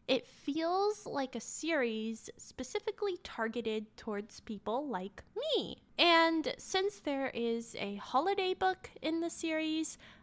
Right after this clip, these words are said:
I decided that I would include that book in our holiday book club, so here we are. Here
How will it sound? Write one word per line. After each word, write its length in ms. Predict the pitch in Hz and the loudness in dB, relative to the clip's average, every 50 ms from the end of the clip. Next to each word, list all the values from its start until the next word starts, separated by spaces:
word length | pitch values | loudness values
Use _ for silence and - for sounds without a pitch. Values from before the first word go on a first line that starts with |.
| - - | 2 6
I 120 | 349 466 466 | 8 8 8
decided 800 | 453 427 - 330 294 277 269 285 277 277 277 269 - - - - | 8 6 4 4 4 4 4 4 6 6 4 4 2 -2 -6 -6
that 560 | - 220 208 202 180 - - - - - - - - | -4 -2 0 2 2 0 0 -4 -10 -10 4 8 10
I 140 | 320 381 | 10 10
would 120 | 381 392 370 | 10 6 2
include 460 | 339 302 277 - - - 453 494 494 494 | 2 0 -2 -2 0 4 4 4 4 2
that 220 | - 226 - - - | -2 -2 -2 -4 -4
book 320 | 233 226 285 - - - - - | -4 -4 -4 -4 -8 -14 -10 -4
in 200 | - 247 247 247 | 0 0 0 0
our 320 | 247 226 214 208 208 202 202 | 0 0 0 0 -2 -2 -4
holiday 640 | - - - - 262 349 392 381 370 349 349 339 - - - | -6 -4 2 4 4 4 4 4 4 4 2 2 0 0 0
book 200 | 226 220 - - | 0 0 0 -2
club, 400 | - - 214 196 196 202 196 - - | -10 -6 -4 -4 -2 -4 -4 -6 -10
so 540 | - - - - 208 208 202 202 196 202 202 - - | -12 -8 -6 -4 -2 0 0 -2 -2 -4 -8 -12 -6
here 260 | - - 277 330 339 | 4 8 10 10 10
we 180 | 320 302 262 | 10 8 8
are. 480 | 220 196 180 180 - - - - - - - - _ - - | 8 8 8 8 6 4 2 0 -4 -8 -16 -20 _ -20 -20
Here 220 | - - - 466 | 0 6 10 10